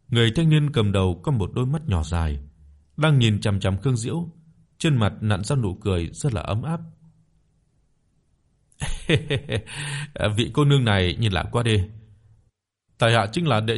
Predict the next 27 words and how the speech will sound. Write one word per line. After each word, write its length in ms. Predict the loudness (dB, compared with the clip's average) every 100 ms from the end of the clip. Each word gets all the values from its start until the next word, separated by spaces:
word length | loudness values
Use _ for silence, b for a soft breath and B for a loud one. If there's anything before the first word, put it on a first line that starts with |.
| -2
tử 160 | -2 -2
tục 160 | -4 0
gia 180 | 0
của 300 | 0 0 0 0
Thiên 160 | 0 0
Tương 160 | 0
Đạo 140 | -2 -2
Đình, 240 | -4 -4 -8 -20 _ _ 0
tên 140 | 2
là 240 | 2 2 2
Lý 180 | 0 0
Tiêu. 360 | 0 0 -2 -8 -20 _ _ _ _ _ _
Lần 220 | 2 4
đầu 140 | 4 4
tiên 180 | 4 4
nhìn 120 | 4
thấy 120 | 2 0
cô 120 | 2
nương, 400 | 2 2 2 -2 -6 -20 _ -10
bỗng 220 | 0 2 2
kích 140 | 0
động 220 | 0 0
như 100 | 0
gặp 140 | 0 -2
thiên 160 | 0 2
nhân 180 | 2 2
vậy. 180 | -2